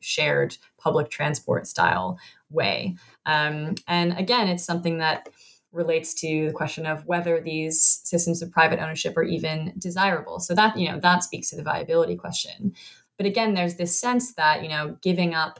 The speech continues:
our sort of private ownership of vehicles is something that is going to be hard and that implies, you know, lack and making our lives worse. And, you know, absolutely there are parts of the world in which, many parts where public transit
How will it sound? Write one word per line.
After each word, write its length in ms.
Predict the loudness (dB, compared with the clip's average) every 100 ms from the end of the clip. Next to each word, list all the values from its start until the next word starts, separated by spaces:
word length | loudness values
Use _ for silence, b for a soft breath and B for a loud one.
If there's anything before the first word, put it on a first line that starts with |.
| _ 0
our 760 | 2 4 2 2 2 2 0 -4
sort 180 | -4
of 100 | -4
private 420 | 0 4 4 2 -4
ownership 460 | -6 -6 -6 -6
of 160 | -8 0
vehicles 600 | 4 4 2 0 0 -2
is 100 | -2
something 360 | -2 -2 -6 -4
that 360 | 0 0 -2 -12 B B
is 140 | -2 0
going 180 | 0 -2
to 100 | -2
be 80 |
hard 480 | -6 -4 0 2 2
and 120 | -2 -4
that 80 |
implies, 560 | -4 -2 2 2 2 -2
you 60 | -4
know, 120 | -6
lack 440 | 0 0 0 -2
and 100 | -6
making 260 | -6 -8 -8
our 140 | -6
lives 300 | -2 -2 -2
worse. 380 | -4 -4 -4 -4 2
And, 260 | 2 2 _
you 100 | -2
know, 100 | -2
absolutely 560 | 0 -2 -2 -2 0 0
there 120 | 2
are 140 | 0 0
parts 200 | -8 -6
of 40 |
the 80 | -2
world 260 | 0 0
in 100 | -2
which, 360 | -6 -4 -4 -6 B _
many 200 | 0 2
parts 300 | 0 -2 -2
where 260 | 0 0 0
public 220 | -2 -2
transit 500 | -2 -2 -2 -2 -4